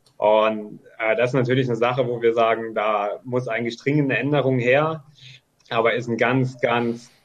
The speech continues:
ganz schwieriges Thema und, äh, es sind aber viele da dran. Also wir kriegen das ja mit über unsere energiepolitischen Sprecher in Berlin. Äh, da sind viele dran, aber ich hab so, also diese Legislatur auf jeden Fall passiert da nichts mehr und die nächste Legislatur,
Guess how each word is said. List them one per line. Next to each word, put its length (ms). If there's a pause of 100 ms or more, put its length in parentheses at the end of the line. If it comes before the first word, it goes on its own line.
(200)
ganz 460
schwieriges 580
Thema 460
und, 640 (160)
äh, 400 (100)
es 80
sind 160
aber 160
viele 300
da 100
dran. 400
Also 480 (400)
wir 100
kriegen 180
das 160
ja 80
mit 220
über 160
unsere 340
energiepolitischen 840
Sprecher 380
in 120
Berlin. 640 (500)
Äh, 240
da 120
sind 260
viele 320
dran, 400
aber 320
ich 160
hab 260
so, 480
also 200
diese 260
Legislatur 540
auf 100
jeden 160
Fall 160
passiert 340
da 80
nichts 320
mehr 80
und 140
die 100
nächste 320
Legislatur, 640